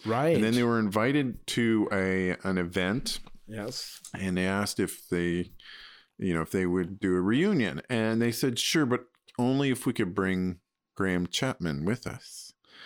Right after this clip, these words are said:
Speaker 2: So they reached out to his partner,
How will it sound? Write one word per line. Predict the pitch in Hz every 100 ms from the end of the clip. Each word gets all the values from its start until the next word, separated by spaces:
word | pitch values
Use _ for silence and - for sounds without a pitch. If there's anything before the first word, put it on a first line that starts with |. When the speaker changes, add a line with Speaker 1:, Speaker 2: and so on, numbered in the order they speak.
| - -
Speaker 2:
So | - 123
they | 117
reached | 117 139 175 -
out | 143 123 - -
to | 113 104 98 98
his | 107 -
partner, | - - 113 117 151 147 127 175